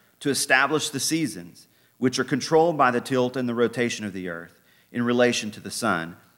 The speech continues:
and to provide a means to measure time. Verse seventeen. And God set them in the expanse of the heavens to give light on the earth,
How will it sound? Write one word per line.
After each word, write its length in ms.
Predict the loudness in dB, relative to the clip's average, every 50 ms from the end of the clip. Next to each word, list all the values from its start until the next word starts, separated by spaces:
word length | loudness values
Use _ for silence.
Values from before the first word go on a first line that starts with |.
| _ _
and 100 | -10 -10
to 80 | -8
provide 320 | -6 0 2 4 4 4 2
a 80 | 2
means 640 | 0 0 -2 -2 0 -2 -4 -4 -8 -10 -14 -16 -18
to 140 | -14 -10 -6
measure 300 | -4 -4 -4 -4 -6 -6
time. 460 | -4 -4 -2 -2 -4 -8 -10 -16 -20 _ _ _ _ _ _ _ _ _ _ _ _ _ _ _ _ _ _ _ _ _ _
Verse 220 | -2 -2 -2 -2 -2
seventeen. 480 | -4 -4 -4 -6 -12 -14 -18 -18 -18 -20 _ _ _ _ _ _ _ _ _ _ _ _ _ _ _ _ _ _ _ _ _ _ _ _ _ _ _ _ _ _ _ _ _ _ _ _ _ _ _ _ _ _ _ _ _ _ _ _ _ _ _ _ _ _ _ _ _ _ _ _ _ -20 -20 -20 _ _ _ _
And 140 | -4 4 6
God 500 | 8 8 8 8 6 4 -2 -6 -4 -4
set 260 | 4 4 4 4 4
them 160 | 2 -2 0
in 80 | 0 0
the 100 | 0 0
expanse 440 | 0 -2 -4 -2 0 0 0 0 -2
of 80 | -2
the 100 | -2 0
heavens 460 | 4 4 4 4 4 0 -2 -4 -6
to 100 | -6 -4
give 180 | 0 0 0 0
light 340 | 2 2 4 4 4 2 0
on 120 | -2 -2
the 140 | 0 0 2
earth, 460 | 2 2 0 -2 -6 -14 -20 -20 _